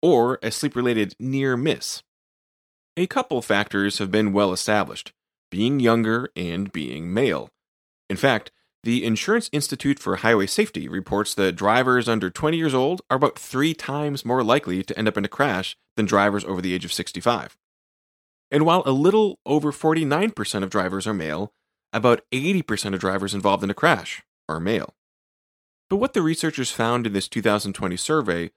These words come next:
was that being moderately sleepy about doubled the risk of being involved in a sleep-related crash, and having severe sleepiness increased the risk by about two point four fold. And even just experiencing subjectively poor quality sleep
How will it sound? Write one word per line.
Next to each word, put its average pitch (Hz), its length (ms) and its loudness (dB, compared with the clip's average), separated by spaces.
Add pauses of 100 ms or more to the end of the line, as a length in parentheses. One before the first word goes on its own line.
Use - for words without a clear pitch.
(240)
was 120 140 -2
that 131 180 2
being 139 300 2
moderately 131 560 0
sleepy 110 580 -6 (240)
about 127 340 2
doubled 120 380 2
the 110 80 2
risk 123 380 0
of 98 100 -6
being 95 140 0
involved 95 440 0
in 107 60 -4
a 104 80 0
sleep-related 92 540 -6
crash, - 420 -6 (400)
and 117 100 -4
having 123 280 0
severe 117 480 0
sleepiness 82 580 -6 (380)
increased 151 340 0
the 131 80 -2
risk 123 260 -2
by 123 120 -2
about 120 240 0
two 139 120 0
point 139 220 0
four 185 240 2
fold. - 320 -10 (600)
And 131 140 -4
even 175 320 2
just 156 180 0
experiencing 143 540 -2
subjectively 127 540 -2
poor 131 200 2
quality 131 300 0
sleep 156 340 -4